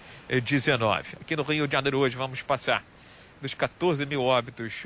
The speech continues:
por coronavírus, mais de cento e setenta e cinco mil casos. A boa notícia é que mais de cento e cinquenta e cinco mil pessoas pegaram a doença e conseguiram,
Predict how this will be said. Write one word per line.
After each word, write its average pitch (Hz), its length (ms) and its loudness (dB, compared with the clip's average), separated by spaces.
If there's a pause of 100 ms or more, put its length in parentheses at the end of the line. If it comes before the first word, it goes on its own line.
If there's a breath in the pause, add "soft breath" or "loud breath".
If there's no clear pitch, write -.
(180)
por 131 160 -4
coronavírus, 139 880 0 (100)
mais 135 200 0
de 131 100 -6
cento 147 400 -4
e - 20 -6
setenta 127 400 -4
e - 40 2
cinco 127 240 -6
mil 170 160 2
casos. 175 240 0
A 165 80 0
boa 160 180 -4
notícia 175 300 -2
é - 20 0
que 160 80 -4
mais 160 160 2
de 143 100 -4
cento 185 200 -2
e - 40 -8
cinquenta 160 260 -2
e - 40 -2
cinco 143 180 -4
mil 147 100 0
pessoas 135 300 0
pegaram 135 340 2
a 185 40 -2
doença 196 400 0 (480 loud breath)
e 196 80 2
conseguiram, 185 1120 0